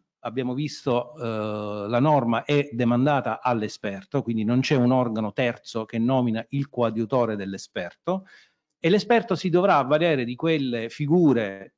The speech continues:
che o per questioni di natura operativa o per questioni di natura professionale possono completare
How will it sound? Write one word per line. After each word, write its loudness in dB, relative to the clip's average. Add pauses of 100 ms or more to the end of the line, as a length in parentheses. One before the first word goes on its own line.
(140)
che 0
o 4
per -6 (280)
questioni -4
di 0
natura 0 (360)
operativa -2
o 2
per -4
questioni -4
di -4
natura -2
professionale -2
possono -4
completare 0